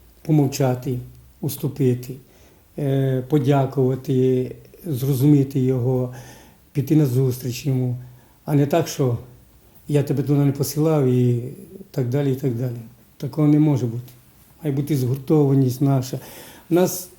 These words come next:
я не знаю, нація в нас, е, щоб отако так згуртувалася, я рахую, що ні.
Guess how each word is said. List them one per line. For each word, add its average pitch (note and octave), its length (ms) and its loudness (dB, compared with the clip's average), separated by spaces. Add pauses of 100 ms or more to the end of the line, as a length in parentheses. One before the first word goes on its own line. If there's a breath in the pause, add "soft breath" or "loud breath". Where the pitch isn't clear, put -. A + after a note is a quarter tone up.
(840)
я D#3 100 0
не D3 100 2
знаю, C#3 280 0
нація D#3+ 380 0
в D3 40 0
нас, D3+ 340 0
е, C#3+ 260 0 (380)
щоб C3+ 240 -6
отако C#3+ 280 -4
так C3+ 240 -2
згуртувалася, C3 840 -2 (100)
я C#3+ 340 -6
рахую, C3+ 280 -4
що C#3+ 160 -8
ні. C3 280 -2